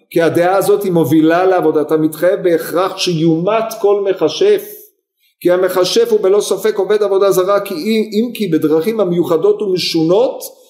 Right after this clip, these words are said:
שאינם דרכי עבודת ההמון לאותם אלוהויות. וכיוון שבחלק הגדול מן הפעולות הללו הותנה שיעשו אותם דווקא נשים, נאמר, 'מכשפה לא תחיה,' כן, רק שתדעו לכם שלמעלה משלוש מאות אלף נשים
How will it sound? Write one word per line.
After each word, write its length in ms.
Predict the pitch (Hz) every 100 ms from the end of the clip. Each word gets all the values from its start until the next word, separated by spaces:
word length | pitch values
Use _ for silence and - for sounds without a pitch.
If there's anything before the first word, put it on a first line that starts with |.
| _
שאינם 480 | - 175 175 208 247
דרכי 300 | 190 180 214
עבודת 440 | 214 175 180 208 208
ההמון 480 | 190 185 220 247 180
לאותם 420 | 175 180 202 -
אלוהויות. 880 | 185 180 165 160 180 196 208 - - - - _ _ _ _ - 120
וכיוון 280 | 170 240
שבחלק 360 | 220 190 220 208
הגדול 340 | 185 165 220
מן 120 | 220 190
הפעולות 340 | 180 190 202
הללו 240 | 190 202
הותנה 280 | 185 175 202
שיעשו 300 | 190 185 208
אותם 220 | 196 190
דווקא 320 | 160 202 202 190
נשים, 720 | 170 143 - 110 127 - _ _ _ _ _ _ _ 117
נאמר, 300 | 160 262 254
'מכשפה 580 | 220 208 202 220 233
לא 100 | 240 233
תחיה,' 360 | 226 220 208
כן, 140 | 202 208 214
רק 160 | 226
שתדעו 320 | - 190 233
לכם 340 | 247 - 180 180
שלמעלה 640 | 190 180 180 208 247 240
משלוש 560 | - - 196 240 240 220
מאות 260 | 214 208 208
אלף 300 | 226 226 220
נשים 440 | 190 175 247 208